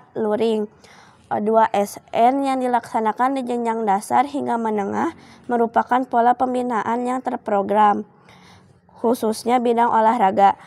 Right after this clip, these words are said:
Cabang olahraga yang dipertandingkan dalam O dua S N jenjang S D tahun dua ribu dua puluh tiga di Kapu-,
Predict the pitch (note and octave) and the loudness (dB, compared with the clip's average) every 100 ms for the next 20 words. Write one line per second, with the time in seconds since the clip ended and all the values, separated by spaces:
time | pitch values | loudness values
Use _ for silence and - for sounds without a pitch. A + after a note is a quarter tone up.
0 | - - _ _ - G#3+ A3 C#4 C4+ C4+ | -20 -20 _ _ -4 2 4 4 4 4
1 | C4+ F#3+ A3+ C4 B3+ - A#3 A3+ - A3 | 4 2 2 2 -2 -4 -6 -6 0 2
2 | A3 G#3 G#3 B3 C4+ C4 A#3+ - A#3 A3 | 2 0 0 0 2 2 2 0 -2 2
3 | A3 - G3 - - B3+ B3+ B3 A3+ - | 0 0 -4 -4 -4 -2 -4 -4 -6 -6
4 | A3+ A3 B3 B3 B3+ A#3+ A#3 A3+ A3 A3 | -6 -4 -2 -2 -2 -2 0 0 0 -2
5 | G#3+ A3 - G#3+ G#3+ _ G3+ G3 A3+ - | 0 0 -2 -4 -4 _ -4 2 2 2
6 | - - - - _ A#3+ A3+ A#3+ A#3+ A#3 | -4 -20 -20 -20 _ -4 -2 0 0 0